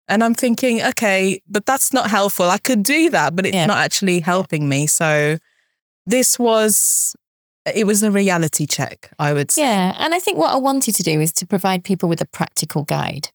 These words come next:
Speaker 2: I wanted, because to be honest, those steps that are in the book are the steps that I've taken myself. And, you know, as you described, I'm a transformational coach, been doing it for twenty years. And so a lot of the principles and the exercises are things that, you know, I've done over the years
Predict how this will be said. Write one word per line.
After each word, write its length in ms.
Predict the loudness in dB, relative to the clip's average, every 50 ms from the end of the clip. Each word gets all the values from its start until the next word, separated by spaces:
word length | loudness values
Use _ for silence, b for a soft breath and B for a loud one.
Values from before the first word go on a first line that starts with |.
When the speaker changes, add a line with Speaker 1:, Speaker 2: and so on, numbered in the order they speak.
| _ _ _ _ _ _ _ _ _ _
Speaker 2:
I 100 | -2 0
wanted, 480 | 2 2 2 2 2 2 0 0 0 -2
because 280 | -4 -2 0 -2 -2 0
to 80 | -2 0
be 80 | 0
honest, 300 | 0 2 0 0 -2 -2 -2
those 180 | -2 0 0 0
steps 360 | 0 -2 -2 -2 -2 -2 -2
that 120 | -2 0
are 80 | 0 0
in 100 | 0 0
the 40 | 0
book 340 | 2 2 0 0 0 -2 -4
are 40 | -4
the 80 | -2
steps 340 | -2 0 0 -2 -2 -2 -2
that 100 | -4 -2 -2
I've 240 | -2 -2 -2 -4 -4
taken 540 | -4 -2 -2 -2 -2 -2 -2 -2 -2 -6 -8 _ _ _ _ _ _
myself. 640 | -4 -2 0 0 0 0 0 0 0 0 -2 0 0
And, 180 | 0 0 0 -2 b b b b b b b _ _ _
you 60 | -2 0
know, 60 | 0
as 100 | 0 0
you 40 | 0
described, 480 | 0 -2 0 0 0 0 0 0 0
I'm 120 | 0 0 0
a 180 | 0 0 -2 -4
transformational 580 | -4 -2 -2 0 0 0 0 -2 0 -2 -4 -2
coach, 300 | 0 0 0 0 0 -2
been 100 | -2 -2
doing 140 | 0 -2 -2
it 80 | -4
for 60 | -4 -6
twenty 380 | -4 -2 0 0 0 0 0 2
years. 260 | 2 2 2 2 2
And 100 | 2 2
so 200 | 2 2 2 0 B B B B B _
a 60 | -2
lot 140 | 0 0 0
of 60 | -2
the 60 | -4 -6
principles 720 | -4 -2 0 0 2 0 0 -2 0 0 2 2 2 2
and 60 | 0 0
the 120 | 0 0
exercises 840 | -2 -4 -2 -2 -2 0 0 0 0 2 2 2 2 0 0 -2 -2
are 60 | -2 -2
things 360 | -2 -2 0 0 0 0 0
that, 280 | 0 0 0 0 -2 -6 _ _ _
you 80 | -2 0
know, 180 | 2 2 0 0 0
I've 300 | 0 0 0 0 -2 -2
done 340 | 0 0 2 2 2 0 0 0
over 240 | 2 2 2 2 0
the 120 | 0 0 0
years 640 | 0 0 -2 -2 -2 -2 -2 -2 -2 -2 -2 -6